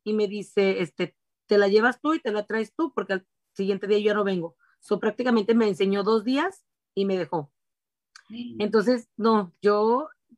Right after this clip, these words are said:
Speaker 1: lloraba. Los primeros días yo sí sentía que me volteaba, sentía que chocaba con todo el mundo. Y para reversearla, para meterla dentro de mi casa, porque la tenía que meter por de reversa,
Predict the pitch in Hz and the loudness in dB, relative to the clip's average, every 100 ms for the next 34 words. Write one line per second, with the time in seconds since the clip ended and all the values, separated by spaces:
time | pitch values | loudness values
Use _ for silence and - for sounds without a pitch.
0 | _ - 208 208 170 165 165 170 - 196 | _ -6 -2 0 -2 -4 -12 -14 -12 -6
1 | 226 240 240 214 220 220 196 214 202 208 | -4 -4 -4 -2 -4 -6 -6 -4 -4 -4
2 | 226 202 180 175 196 196 214 220 196 175 | -2 0 -2 -2 -2 0 -2 -4 -6 -4
3 | 185 202 190 185 190 196 190 175 190 196 | -4 -6 -8 -2 0 0 -4 -4 -4 -4
4 | 202 208 240 - _ _ _ _ 233 226 | -6 -4 -6 -6 _ _ _ _ -2 0
5 | 226 220 214 214 196 - 233 233 262 247 | 2 2 0 0 -2 0 2 2 0 -2
6 | 247 214 - 220 240 262 233 202 262 220 | -2 -2 -4 -6 -4 -4 -4 -6 -6 -6
7 | 214 240 226 202 185 190 226 214 220 233 | -6 -8 -4 -4 -4 -6 -6 -6 -6 -4
8 | 220 - 226 214 202 196 269 294 | -6 -2 -2 0 -2 -2 -2 -4